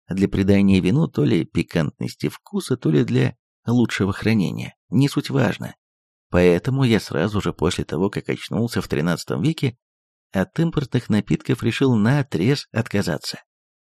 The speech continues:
Помирать от отравления лет в тридцать-сорок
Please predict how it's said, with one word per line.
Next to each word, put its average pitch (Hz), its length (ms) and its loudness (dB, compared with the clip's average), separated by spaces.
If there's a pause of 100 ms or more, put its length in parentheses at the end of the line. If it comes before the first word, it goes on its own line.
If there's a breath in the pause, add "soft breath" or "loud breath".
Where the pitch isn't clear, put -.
(140)
Помирать 98 580 4
от 151 160 4
отравления 127 720 4
лет 120 300 4
в - 240 -16
тридцать-сорок 131 800 0